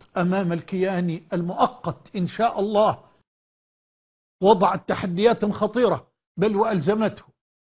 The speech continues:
أمام الشعب اليهودي أن يقدم عملاً يتناسب مع حجم الملحمة البطولية التي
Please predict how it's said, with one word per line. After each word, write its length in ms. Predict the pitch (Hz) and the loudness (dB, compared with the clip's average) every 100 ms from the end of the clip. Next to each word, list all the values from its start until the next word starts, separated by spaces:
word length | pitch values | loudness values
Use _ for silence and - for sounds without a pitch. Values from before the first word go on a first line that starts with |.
| _ _ _ - | _ _ _ 2
أمام 280 | 208 226 220 | 4 4 2
الشعب 340 | - 220 196 | 2 0 0
اليهودي 600 | 220 196 208 196 202 - _ _ _ _ _ _ - | 2 2 2 0 -2 -4 _ _ _ _ _ _ 4
أن 200 | 220 214 | 4 6
يقدم 600 | 226 220 240 202 226 220 | 6 6 6 4 2 2
عملاً 560 | 202 247 254 240 226 | 4 2 4 4 4
يتناسب 580 | 220 214 220 254 262 247 | 2 2 0 2 2 4
مع 160 | 220 220 | 6 6
حجم 320 | - 269 240 | 8 6 4
الملحمة 560 | 220 220 - 320 311 277 | 2 0 4 6 6 4
البطولية 680 | 262 226 - 254 294 302 254 | 4 2 4 6 6 6 6
التي 500 | 254 254 285 277 254 | 6 6 6 6 -2